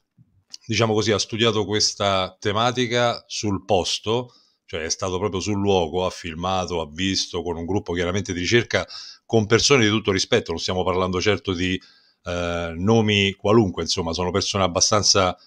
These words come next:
interessanti anche per il loro retaggio, che insieme, insomma, hanno filmato, hanno visto, hanno registrato, hanno fotografato determinate situazioni che ci racconterà di volta in volta e che avremo anche la possibilità di vedere di volta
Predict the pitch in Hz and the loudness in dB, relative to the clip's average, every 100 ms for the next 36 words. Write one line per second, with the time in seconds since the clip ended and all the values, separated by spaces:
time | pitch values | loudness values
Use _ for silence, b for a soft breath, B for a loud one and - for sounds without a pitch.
0 | b 107 101 104 104 - 113 113 98 92 | b -4 2 4 6 6 6 4 2 -2
1 | 92 95 95 98 98 95 95 87 80 78 | -2 -2 0 2 4 2 0 -2 -4 -2
2 | 107 127 b b b b b _ _ _ | -2 -2 b b b b b _ _ _
3 | _ - 156 143 - 123 123 135 143 147 | _ 2 2 2 0 2 6 6 6 4
4 | 98 - 110 95 98 - 107 98 95 101 | 0 0 0 2 0 0 0 2 2 2
5 | 95 92 95 92 98 - - 92 90 90 | 2 0 0 0 0 0 -2 -2 0 0
6 | 95 92 90 98 - 90 92 95 90 95 | 0 -2 0 0 -2 0 0 0 0 -2
7 | 92 98 98 101 104 87 92 98 98 110 | 0 0 2 2 2 0 -2 -2 0 2
8 | 110 101 107 110 131 - 107 87 92 90 | 2 2 0 0 0 2 2 0 -4 -4
9 | - 95 - 98 107 98 101 101 - 117 | -2 -4 -2 -2 0 2 2 2 2 0
10 | 101 80 - - 110 - _ - 120 123 | 2 -2 -2 -2 -2 -2 _ -12 -4 0
11 | 131 139 - 113 107 - 98 120 135 95 | 2 2 2 2 2 0 -2 -2 0 0
12 | 90 95 90 82 87 95 95 92 - 90 | 2 2 2 -2 -4 0 0 0 -2 -4